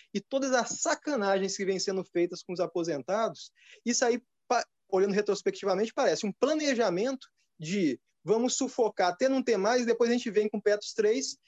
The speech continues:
que várias pessoas vão olhar no curto prazo e vender o longo prazo, né? Então, elas vão olhar pro curto prazo, sacar um montante de dinheiro e vão conseguir um alívio pra alguma questão mais imediata que tá acontecendo,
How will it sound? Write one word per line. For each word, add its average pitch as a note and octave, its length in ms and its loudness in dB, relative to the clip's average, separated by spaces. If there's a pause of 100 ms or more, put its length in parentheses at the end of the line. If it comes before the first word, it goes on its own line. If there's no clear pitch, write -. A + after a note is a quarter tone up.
(140)
que G#3 340 0 (180)
várias B3 360 0
pessoas A3+ 420 0
vão G#3+ 180 2
olhar F3+ 260 2
no F#3+ 140 -2
curto C4 380 -2
prazo D3 500 0 (320)
e A#3 80 2
vender G#3+ 320 4
o A3+ 120 2
longo G#3 360 0
prazo, B2 400 -2 (260)
né? D3 120 0
Então, D3 160 2
elas E3+ 140 4
vão F#3 100 4
olhar F3+ 160 6
pro F#3 140 0
curto C4+ 260 2
prazo, B3+ 320 2
sacar B3 360 2
um C#4+ 100 2
montante A3+ 380 2
de G#3 120 -2
dinheiro A3+ 420 2 (380)
e A#3+ 140 2
vão G#3+ 320 2 (1400)
conseguir G3+ 340 0
um G#3 140 2
alívio A3 460 2
pra G#3+ 140 0
alguma F#3+ 260 -2
questão F#3+ 380 -2
mais F#3 240 0
imediata E3+ 500 0
que D#3+ 100 -8
tá E3+ 200 0
acontecendo, A3+ 680 -2